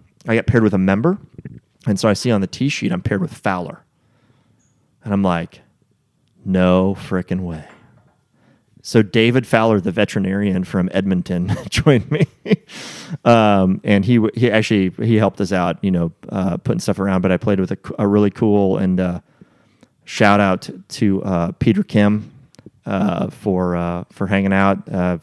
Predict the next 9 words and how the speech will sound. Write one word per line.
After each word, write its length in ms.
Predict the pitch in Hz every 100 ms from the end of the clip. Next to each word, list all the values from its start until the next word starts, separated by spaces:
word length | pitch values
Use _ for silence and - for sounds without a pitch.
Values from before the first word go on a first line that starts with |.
| -
cool 220 | - 104
anesthesiologist 920 | 101 90 - 98 95 92 95 92 95
from, 220 | - 92 90
uh, 220 | 87 90
L 180 | 98 92
A. 180 | 92 117 - _ _ _ _
Really 220 | 107 104
cool 260 | 95 113 98
dude. 440 | 90 104 107 104